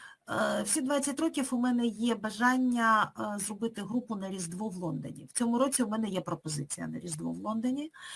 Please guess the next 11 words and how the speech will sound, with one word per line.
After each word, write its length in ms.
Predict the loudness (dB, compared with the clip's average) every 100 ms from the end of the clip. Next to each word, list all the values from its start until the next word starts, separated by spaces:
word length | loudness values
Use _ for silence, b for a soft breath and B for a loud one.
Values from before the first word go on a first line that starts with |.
| B B -2
і 420 | 4 6 6 4
я 500 | 0 2 8 10 10
буду, 380 | 6 0 0 -2
думаю, 420 | -4 -2 0 -2
що 200 | -4 -4
я 160 | -2 -2
буду 320 | -4 -6 -2
її, 640 | 0 0 -2 -2 -2 -2
е, 340 | -4 -6 -8 -6
так, 200 | -4 -6
это, 140 | -8